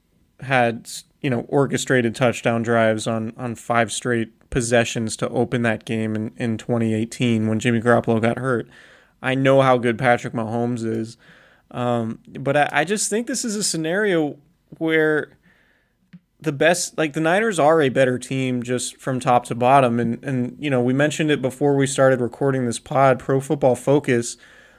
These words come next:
listed the top fifty-three players in this game. And I think this is sort of evident, uh, or just an example of, of how you and I both feel about this game. Like, Patrick Mahomes, they have as the number one player in this game, obviously, right?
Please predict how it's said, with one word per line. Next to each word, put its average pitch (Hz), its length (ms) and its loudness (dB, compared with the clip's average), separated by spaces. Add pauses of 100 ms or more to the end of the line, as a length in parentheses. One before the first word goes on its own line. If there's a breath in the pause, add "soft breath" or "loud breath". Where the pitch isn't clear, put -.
(140)
listed 131 840 2
the 131 140 -6
top - 560 0
fifty-three 139 840 0
players 131 680 2 (100)
in 139 220 0
this 120 240 0
game. 127 640 0 (680 soft breath)
And 135 140 -2
I 127 100 4
think 156 260 0
this 151 180 -2
is 135 100 -2
sort 139 220 4
of 127 80 6
evident, 127 580 2 (320)
uh, 120 460 -2
or 123 280 2
just 131 280 -4
an 135 60 -2
example 123 600 0
of, 117 140 0
of 127 220 0
how 131 140 4
you 123 200 2
and 120 100 0
I 117 140 2
both 117 260 2
feel 135 400 2
about 120 240 4
this - 180 -8
game. 131 260 0
Like, 117 160 -4
Patrick 143 340 2
Mahomes, 131 640 -2 (460 soft breath)
they 135 180 0
have 127 240 4
as 120 140 -4
the 127 40 -4
number 123 260 0
one 117 200 -2
player 135 300 4
in 123 100 -6
this - 160 -12
game, - 240 -10
obviously, - 420 -10
right? - 300 -8